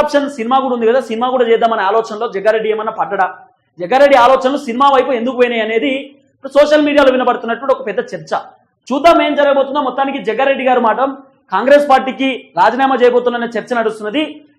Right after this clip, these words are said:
ఇట్లనే జగ్గారెడ్డి గారు కాంగ్రెస్కి రాజీనామా చేద్దామనే ఆలోచనలో వచ్చిన తర్వాత మీనాక్షి నటరాజన్ గారు మరి జగ్గారెడ్డికి ఏమైనా పదవి కూడా ఇచ్చేటటువంటి ఆలోచనలో ఉండొచ్చు. అందుకే జగ్గారెడ్డి కాంగ్రెస్ని ఒత్తిడి పెడుతున్నాడు, అందుకే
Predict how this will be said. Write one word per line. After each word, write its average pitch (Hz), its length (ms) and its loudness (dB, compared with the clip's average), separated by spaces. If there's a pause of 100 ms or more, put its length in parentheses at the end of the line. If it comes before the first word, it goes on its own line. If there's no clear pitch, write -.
ఇట్లనే 302 360 4
జగ్గారెడ్డి 285 440 6
గారు 277 140 6 (460)
కాంగ్రెస్కి 277 400 0 (100)
రాజీనామా 277 440 4 (140)
చేద్దామనే 269 460 4 (100)
ఆలోచనలో 262 580 4
వచ్చిన 262 300 -6
తర్వాత 226 320 2 (480)
మీనాక్షి 269 400 0
నటరాజన్ 247 400 0
గారు 262 180 2
మరి 247 180 -4
జగ్గారెడ్డికి 226 420 -2
ఏమైనా 226 240 -2
పదవి 220 280 0
కూడా 262 140 -2
ఇచ్చేటటువంటి 233 500 -2
ఆలోచనలో 220 440 -2
ఉండొచ్చు. 214 320 2 (480)
అందుకే 254 300 0
జగ్గారెడ్డి 262 460 2
కాంగ్రెస్ని 240 340 -4 (100)
ఒత్తిడి 269 280 0
పెడుతున్నాడు, 233 400 2 (400)
అందుకే 254 220 2